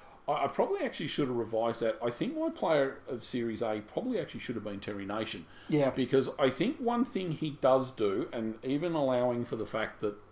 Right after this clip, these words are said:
Speaker 1: it runs out of steam a bit towards the end, there is probably that sort of uniformity of ideas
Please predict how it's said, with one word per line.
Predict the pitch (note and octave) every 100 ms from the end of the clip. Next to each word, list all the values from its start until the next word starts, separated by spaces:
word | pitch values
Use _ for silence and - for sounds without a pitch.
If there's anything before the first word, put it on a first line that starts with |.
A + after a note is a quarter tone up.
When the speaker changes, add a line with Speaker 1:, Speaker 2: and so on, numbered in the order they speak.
| -
Speaker 1:
it | B2 -
runs | A#2+ A#2 A2
out | G#2
of | G#2
steam | - A2 G#2
a |
bit | G#2 A2
towards | - G#2+ G#2 G2+
the | G#2 G2+ G#2+
end, | G2+ G2+ - -
there | C#3+ C#3+ D3+
is | A#3+ -
probably | - - G3 F#3+ F#3+ E3+ C#3
that | C3+ -
sort | - C#3+
of | C3 A#2
uniformity | A#2 C#3+ D3 - - C3+ C3 A#2 A2+
of | G#2
ideas | A2 G#2+ G2 A2 A#2+ A2 -